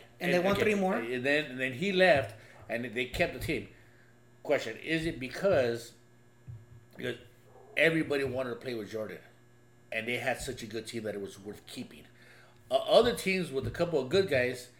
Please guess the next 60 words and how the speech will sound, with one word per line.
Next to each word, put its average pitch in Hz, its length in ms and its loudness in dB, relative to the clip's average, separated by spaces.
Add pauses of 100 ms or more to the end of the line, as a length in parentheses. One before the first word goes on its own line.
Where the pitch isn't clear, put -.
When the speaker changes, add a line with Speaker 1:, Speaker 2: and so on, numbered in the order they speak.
(440)
Speaker 2:
once 160 200 -4
those 175 120 -4
good 170 160 0
guys 165 180 2
are 147 40 4
gone, 143 260 2
these 151 160 -2
guys 113 320 4
fucking 113 400 -6
are 104 120 -2
nothing. 113 580 4
Speaker 1:
They 151 100 -8
suck, 185 280 -4
Speaker 2:
Let's 139 280 2
Speaker 1:
yeah. 139 60 -4
Speaker 2:
rebuild. 127 480 0 (580)
But 135 260 4
when 127 120 -4
it 139 80 4
was 151 180 6
with 113 140 -4
Jordan, 165 380 4
they 123 80 0
had 135 220 -2
such 143 160 -2
a 135 40 -8
good 127 200 -4
team 190 220 -4
because, 113 420 -6 (420)
shit, - 260 -2
who, 196 200 0
who 185 280 2
doesn't 220 260 4
wanna 196 200 2
go 175 160 0
play 170 300 -2
with, 120 200 -4
with 113 160 -6
fucking 139 440 -8
Jordan, 117 460 -4
you 113 80 -8
know? 160 280 6 (140)
He 180 220 2
Speaker 1:
Well 277 80 2
Speaker 2:
leaves, 214 420 -2
you 156 140 -6
still 202 280 2
got 185 240 0
a 151 40 -4
good 147 220 -2
foundation. 185 760 -2
Speaker 1:
Well, 170 580 4
that 262 460 4
and, 185 160 2
uh, 160 300 0
check 202 200 0
it 220 60 4
out, 180 180 4
like, 147 200 2
um, 143 220 -4